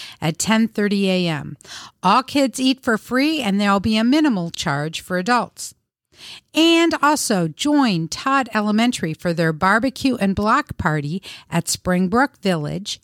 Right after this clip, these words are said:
at twenty-six oh one Collie Road at one P M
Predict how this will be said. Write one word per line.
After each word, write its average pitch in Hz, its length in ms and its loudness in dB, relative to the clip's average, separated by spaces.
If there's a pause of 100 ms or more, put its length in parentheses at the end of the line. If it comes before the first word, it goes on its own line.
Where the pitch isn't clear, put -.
(100)
at 185 160 -2
twenty-six 214 840 0
oh 196 140 2
one 185 360 -2
Collie 180 460 0
Road 175 520 -4 (360)
at 214 180 0
one 285 360 2
P 175 240 -2
M 165 240 -4